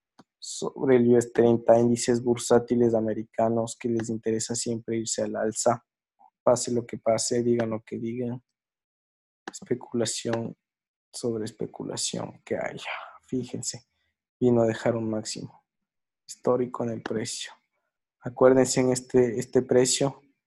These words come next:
veintiocho doscientos setenta en el U S treinta a la fecha de hoy.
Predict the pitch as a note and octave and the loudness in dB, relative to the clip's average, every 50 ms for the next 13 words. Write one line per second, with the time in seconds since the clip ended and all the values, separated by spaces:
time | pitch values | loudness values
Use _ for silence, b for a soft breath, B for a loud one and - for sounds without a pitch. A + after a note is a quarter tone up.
0 | _ _ _ _ _ _ _ _ _ _ _ _ - C#3 B2+ B2 B2 - C3 B2+ | _ _ _ _ _ _ _ _ _ _ _ _ 0 0 0 0 4 6 6 6
1 | B2+ - C3+ C3 B2 - - C3 C3 C3 B2+ - - B2 B2 - B2 A#2+ A#2+ A#2+ | 6 6 4 6 6 4 2 2 2 2 -2 -2 -2 -2 0 2 2 4 4 4
2 | A#2+ - A#2+ A#2 A#2 A#2 A2+ A2+ A2+ C3 A#2+ A#2 A2 A2+ - - A#2+ A2+ A#2 A#2 | 4 4 4 4 4 2 0 -2 -2 2 2 2 0 0 -2 -2 -2 0 0 -2
3 | A2+ - - G#2+ - - - _ _ _ _ _ _ _ _ _ _ _ _ _ | -4 -6 -10 -10 -10 -10 -20 _ _ _ _ _ _ _ _ _ _ _ _ _
4 | _ _ _ _ _ _ - B2+ B2 B2 A2+ - - A#2 A#2 A#2 - - A#2 A2+ | _ _ _ _ _ _ -8 -4 -2 -2 -2 0 2 0 0 0 0 -2 -2 0
5 | A2 A2 A2 A2 G#2+ A2+ - | 0 -2 -4 -4 -6 -8 -10